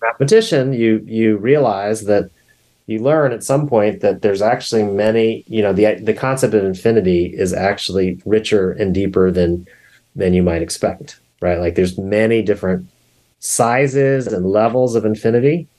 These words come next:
And that's not something that the average person knows or necessarily appreciates, right? But,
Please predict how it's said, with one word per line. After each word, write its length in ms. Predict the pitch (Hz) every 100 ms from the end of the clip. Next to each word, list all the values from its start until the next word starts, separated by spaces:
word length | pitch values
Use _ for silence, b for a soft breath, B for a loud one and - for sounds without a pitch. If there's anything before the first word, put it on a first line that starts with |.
| b b
And 180 | 110 110
that's 200 | 120 123
not 180 | 135 131
something 360 | 139 120 117 107
that 200 | 104 -
the 140 | - 101
average 340 | 101 98 92
person 540 | - 92 - 90 92 -
knows 320 | 98 104 107 104
or 220 | 98 92
necessarily 800 | 95 95 90 95 92 87 87 82 _ _ _ -
appreciates, 840 | 90 131 127 - 85 71 - - - _
right? 360 | 95 92 110 -
But, 260 | 117 107